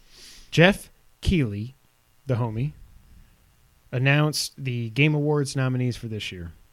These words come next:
And I'm not gonna go over everything 'cause that would be a very long podcast. But the Game of the Year nominees are, in alphabetical order, <clears throat> Animal Crossing,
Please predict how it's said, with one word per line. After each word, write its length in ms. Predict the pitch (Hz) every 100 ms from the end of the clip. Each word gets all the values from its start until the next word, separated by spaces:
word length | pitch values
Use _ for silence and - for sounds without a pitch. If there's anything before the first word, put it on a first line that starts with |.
| _
And 120 | 131
I'm 60 | 123
not 160 | 135 139
gonna 140 | 139
go 80 | 127
over 160 | 123
everything 380 | 120 117 113 110
'cause 140 | 107 107
that 100 | 110
would 60 | 107
be 120 | 104
a 40 |
very 280 | 104 113 107
long 200 | 95 95
podcast. 480 | - 98 95 98 - _ _ _ _ _ _ _ _ _ -
But 80 | 147
the 60 | 151
Game 220 | 165 175
of 40 |
the 60 | 180
Year 140 | 170
nominees 500 | 160 151 147 147 135 170
are, 540 | 175 175 151 123 101 - - - - - -
in 160 | 135 127
alphabetical 500 | 127 123 117 110 104
order, 300 | 107 120 127 -
<clears throat> 140 | - 113 107 107 85 - - - _ _ _ _ - - - - - - - - - - - - _ - - - _ _ _ _ _ - - - - _ _ _ _ - - - -
Animal 300 | 139 135 117
Crossing, 480 | 110 110 - 143